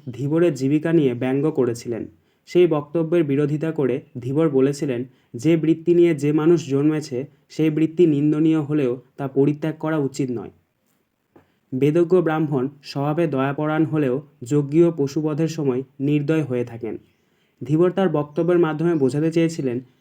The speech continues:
যে তার জীবিকা নিম্নমানের হলেও তা দেখে ব্যক্তি যাচাই করা উচিত নয়,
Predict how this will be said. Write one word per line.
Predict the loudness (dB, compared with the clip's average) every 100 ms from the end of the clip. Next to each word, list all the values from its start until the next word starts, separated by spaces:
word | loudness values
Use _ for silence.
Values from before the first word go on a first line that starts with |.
| -4
যে | -4
তার | -2 -2 -2
জীবিকা | 0 2 2 0 -6 -12 _
নিম্নমানের | 0 2 2 2 2 0
হলেও | 0 0 0 -2 -10 _ -4
তা | -2
দেখে | -2 -2 -2
ব্যক্তি | -2 -4 -2 -2 -2
যাচাই | -4 -4 -4 -4
করা | -2 0
উচিত | -2 -2 -4
নয়, | -4